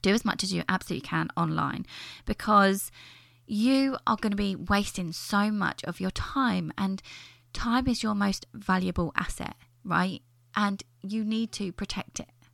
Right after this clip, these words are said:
You need to protect your energy, you need to protect your time, and you need to be spending your time where it's most profitable for you to spend it. And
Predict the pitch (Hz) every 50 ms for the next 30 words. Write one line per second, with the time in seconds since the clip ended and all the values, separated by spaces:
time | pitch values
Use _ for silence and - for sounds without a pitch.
0 | _ _ _ _ - 190 196 208 220 208 - - - - - - - 180 190 202
1 | 202 180 - 170 160 - - 196 196 180 180 - - - - 175 - - - 175
2 | - - 190 165 - - - - 190 185 185 190 180 - - 202 - - 233 240
3 | 247 240 208 180 - 190 180 170 170 175 - - - - - - - - 220 220
4 | 226 233 226 - 214 208 - - - - 196 190 190 196 - - - - 220 -
5 | - 226 - - 104 76 - - - - - - - - _ - - 214 196 -
6 | 202 - - 240 233 220 208 208 - 52 - - - - - - - - _ -
7 | 233 226 220 202